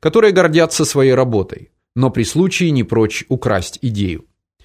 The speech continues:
Как говорила Сьюзен Каре, он имел в виду вот что: «Будьте бунтарями, мы можем действовать быстро и все сделать». Спустя несколько недель ко дню рождения Джобса группа заказала рекламный щит,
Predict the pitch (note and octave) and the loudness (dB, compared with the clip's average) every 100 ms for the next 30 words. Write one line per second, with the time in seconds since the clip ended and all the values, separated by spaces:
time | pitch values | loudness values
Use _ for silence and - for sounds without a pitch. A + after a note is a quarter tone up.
0 | _ _ _ E3+ E3+ G#3 A#3+ A3+ - G3+ | _ _ _ 0 4 4 4 0 0 -2
1 | F3 D3+ D#3 F3 G#3 G3+ F3 E3 E3+ E3 | 0 2 2 2 2 2 2 2 2 2
2 | D3+ D#3+ D#3+ D3 B2+ - - C#2+ - - | 2 2 2 2 0 -2 -12 -14 -14 -6
3 | C3+ G3 F#3 F#3 E3+ F3+ F3+ F3+ C#3 G2 | -2 -2 -2 -2 0 0 2 2 0 -2
4 | - B2 C3+ C3 B2 B2+ B2+ - A2+ G#2+ | -6 -2 0 2 0 0 0 0 -2 -2
5 | G#2 F3 - F3 E3+ - B2+ G#2+ - G#2 | 0 0 0 0 0 0 -4 -4 -4 -2
6 | F#2 - G#2+ G2 G2+ E2 - _ _ _ | -2 -4 -8 -4 -4 -4 -8 _ _ _
7 | _ _ - D3 - D3+ C#3+ - A#2 B2 | _ _ -4 -2 2 2 0 -2 -2 0
8 | B2 B2 F3 F3+ A#2 G#2+ A2 G#2+ G2+ G2 | 0 0 0 0 -2 0 0 2 0 -2
9 | F#2+ G2+ G2 F#2 G2 E3 E3+ - F#3+ D#3 | -2 -4 -2 -6 -2 -2 -2 0 0 2
10 | C3+ E3+ - E3 C3 C3 A2+ C#3 C3 A#2+ | 0 0 0 0 0 -2 0 2 2 0
11 | B2+ A#2+ G2+ G2 - G3 | -2 -2 -2 -4 -4 -6